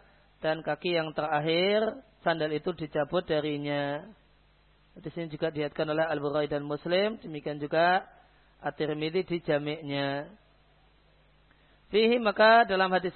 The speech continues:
ini bahasanya bagian kanan itu mendapatkan pemuliaan daripada bagian kiri dalam masalah memakai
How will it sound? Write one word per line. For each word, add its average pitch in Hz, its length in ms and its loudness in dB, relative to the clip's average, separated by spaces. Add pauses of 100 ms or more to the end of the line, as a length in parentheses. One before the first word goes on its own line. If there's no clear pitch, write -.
ini 208 560 -2 (800)
bahasanya 185 720 2
bagian 170 400 2
kanan 196 320 2
itu 180 160 -6
mendapatkan 180 640 -2
pemuliaan 175 560 -2
daripada 175 560 2 (320)
bagian 160 400 0
kiri 180 320 0
dalam 180 320 0
masalah 170 400 2
memakai 170 480 -4